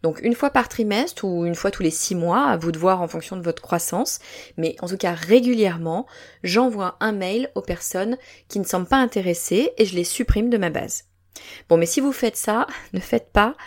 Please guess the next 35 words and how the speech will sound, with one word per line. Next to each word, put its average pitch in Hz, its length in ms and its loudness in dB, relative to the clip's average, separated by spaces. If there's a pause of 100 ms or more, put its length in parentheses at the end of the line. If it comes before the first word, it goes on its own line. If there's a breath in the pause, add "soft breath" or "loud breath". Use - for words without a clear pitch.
(200 loud breath)
la 170 100 6
même 226 220 6
erreur 190 380 2
que - 100 -2
moi 185 380 2 (320 loud breath)
la 180 80 4
première 202 320 2
fois 220 100 -2
que 214 80 -2
j'ai 190 80 0
envoyé 175 300 2
cet - 260 -4
email. 151 260 -6 (300 loud breath)
J'avais 202 240 0
segmenté 226 560 0
ma 170 140 -2
liste 220 340 -4
pour 175 100 -6
voir 196 380 -2
toutes 381 200 2
les 240 80 4
personnes 208 460 0 (360 loud breath)
qui 208 140 0
n'avaient 196 260 4
pas 262 180 4
ouvert 233 400 2
les 214 340 4
quatre 226 420 2
ou 180 180 0
cinq 233 300 0
derniers 185 340 -2
emails 202 300 -4
que 196 100 -6
j'ai 175 100 -4
envoyés. 175 440 -4